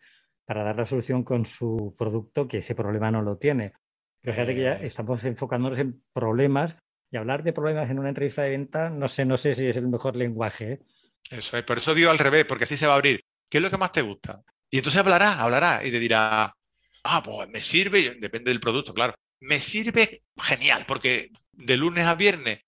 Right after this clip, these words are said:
Speaker 2: todos los días por la tarde, yo le hago los pedidos y cada día por la tarde me sirve,
Speaker 1: Ujú.
Speaker 2: todos los días, con lo cual yo no tengo stock, con lo cual mi stock es mínimo, pero no tengo porque cada día me sirve,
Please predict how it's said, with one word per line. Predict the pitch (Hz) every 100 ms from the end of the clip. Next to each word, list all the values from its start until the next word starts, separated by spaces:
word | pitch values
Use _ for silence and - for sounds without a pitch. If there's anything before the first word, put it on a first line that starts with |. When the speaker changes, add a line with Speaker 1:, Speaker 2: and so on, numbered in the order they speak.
| _ _ -
Speaker 2:
todos | 160 170
los | 160
días | 185 175
por | -
la | 120
tarde, | 117 175 156 117 101 _ _ _ -
yo | 117 131
le | 151
hago | 160
los | 165
pedidos | 175 180 196 185
y |
cada | - 123 113
día | 143 160
por | 131
la | 113
tarde | 147 156
me | 156
sirve, | 147 190 185 175 196
Speaker 1:
Ujú. | 113 110 - _ _
Speaker 2:
todos | - 160 160
los | 156
días, | 196 196
con | -
lo | 120
cual | 120 123
yo | 127
no | 127
tengo | 127 123
stock, | 127 - 202 196 208 214 _ _ -
con | 120
lo | 113
cual | 123 123
mi | 123
stock | 117 127 113
es |
mínimo, | 151 185 170 170
pero | 165 120
no | 113
tengo | 160 180
porque | 151 117 -
cada | 95 98
día | 101
me | 110
sirve, | 127 196 180 175 180